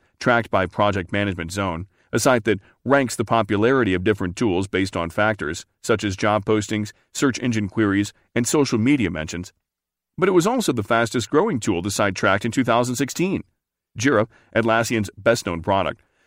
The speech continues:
clocks in at number three in the site's rankings and was the second fastest growing tool in two thousand sixteen. Cannon-Brookes says that there's not much overlap in the markets for Trello and Jira. What he hopes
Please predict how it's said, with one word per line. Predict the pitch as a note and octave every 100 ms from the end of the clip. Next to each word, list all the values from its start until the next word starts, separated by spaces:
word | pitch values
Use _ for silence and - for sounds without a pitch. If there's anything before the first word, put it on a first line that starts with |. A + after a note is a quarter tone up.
| _
clocks | - D#3+ D3 D#3+
in | D#3+ D#3+
at | C#3+
number | C3+ D3+ D#3
three | D3+ E3+ G#2 D#2+ -
in | G#2
the | F#2+
site's | G2+ F#2
rankings | G2 F#2 F#2+ A#2+ - _ -
and | C3
was | B2+
the | A#2+
second | A#2 C#3+ A#2 G2+
fastest | C3 D3+ C#3+ A#2+ -
growing | F#2+ F2
tool | E2+ G2 F2 A2+
in |
two | A2 A#2
thousand | F#2+ F2 A2
sixteen. | A2+ E3+ - G2+ - - _ _ _ _ _ _ _ _ _ _ _ -
Cannon-Brookes | D3+ C#3 G2 C3+ B2 - _ _ _ _
says | - E3+ D3+
that | D#3+ -
there's | E3 D#3 - -
not | A#3 B3
much | F3 C3+ -
overlap | D#3+ G#2+ F2 D#2 F#2+ _ _ -
in | A2
the | G2+
markets | G2+ G2+ A2
for | - A2+
Trello | - A2+ A2+ C3+ - -
and | A2 B2
Jira. | C3+ C#3 F3+ - _ _ _ _ -
What | G3 E3+
he | F#3 C4
hopes | A2 D2+ -